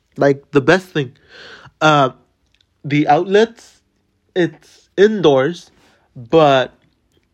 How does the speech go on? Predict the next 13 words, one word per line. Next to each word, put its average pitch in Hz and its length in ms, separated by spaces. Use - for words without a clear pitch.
there's 160 320
not, 165 340
there's, 160 320
there's 160 260
nothing 175 300
like, 120 320
"Oh, 151 140
wow, 139 480
it's, 123 300
it's 143 180
amazing." 135 560
<clears throat> - 280
I, 156 120